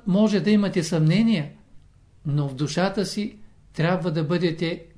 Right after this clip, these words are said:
крайно искрени. Той е великото. Когато Бог види, че ние вършим волята му, за него няма две мнения. Той всякога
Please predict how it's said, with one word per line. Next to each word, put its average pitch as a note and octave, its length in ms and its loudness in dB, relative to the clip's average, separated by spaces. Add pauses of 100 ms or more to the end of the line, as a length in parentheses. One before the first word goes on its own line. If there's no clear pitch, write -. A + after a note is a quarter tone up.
(100)
крайно F#3+ 540 -2
искрени. D3 600 -4 (1500)
Той A#3+ 340 2 (140)
е F3 120 -2
великото. D#3 600 -2 (840)
Когато G#3+ 460 2
Бог A3 280 2
види, G#3 400 0 (180)
че G3 180 -2
ние G3+ 260 2
вършим F#3 600 0
волята G3 560 0
му, D#3 220 -4 (880)
за D3 260 -2
него E3 300 0
няма E3+ 420 2
две E3+ 200 -2
мнения. D3 500 -2 (1120)
Той F#3+ 240 2
всякога F#3 840 0